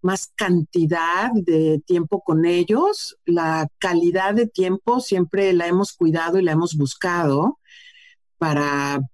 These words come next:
seguir unidos, pero la cantidad de tiempo, pues, se vuelve limitada cuando estás en puestos tan demandantes como los de, eh, Chief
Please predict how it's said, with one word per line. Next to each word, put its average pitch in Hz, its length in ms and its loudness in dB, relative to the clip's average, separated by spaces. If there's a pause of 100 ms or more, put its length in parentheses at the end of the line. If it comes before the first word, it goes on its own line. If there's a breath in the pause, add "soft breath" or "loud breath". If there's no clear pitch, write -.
seguir 156 400 0
unidos, 185 760 0
pero 165 460 0
la 156 240 -2
cantidad 165 760 0
de 226 140 0
tiempo, 226 520 0
pues, 208 200 0
se 185 120 -4
vuelve 202 460 2
limitada 202 640 0
cuando 156 280 0
estás 160 320 -6
en 202 120 2
puestos 175 540 -2
tan 151 180 0
demandantes 143 720 0
como 147 260 0
los 139 220 -2
de, 131 500 -2 (680 loud breath)
eh, 120 320 -2
Chief 175 360 0